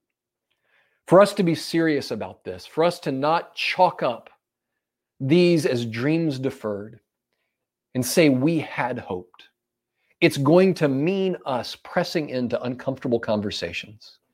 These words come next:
It's gonna mean us letting these things die, our passivity, our false peace, our hostility. And I just wanna very, uh, simply and clearly ask,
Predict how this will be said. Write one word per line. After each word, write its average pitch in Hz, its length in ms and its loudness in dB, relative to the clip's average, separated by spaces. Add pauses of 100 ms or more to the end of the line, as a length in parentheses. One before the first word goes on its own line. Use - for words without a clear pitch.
(580)
It's 180 160 6
gonna 208 180 10
mean 202 500 10
us 165 340 6
letting 160 720 4
these 160 380 -6
things 139 480 -6
die, 117 580 -2
our 127 100 -2
passivity, 131 800 -2 (1400)
our 127 100 6
false 143 560 8
peace, - 640 -4 (460)
our 135 120 4
hostility. 135 880 -2 (1400)
And 156 120 6
I 185 80 8
just 196 160 4
wanna 170 180 8
very, 151 720 6
uh, 117 240 0
simply 185 560 0
and 123 160 -2
clearly 147 480 0
ask, 98 480 -8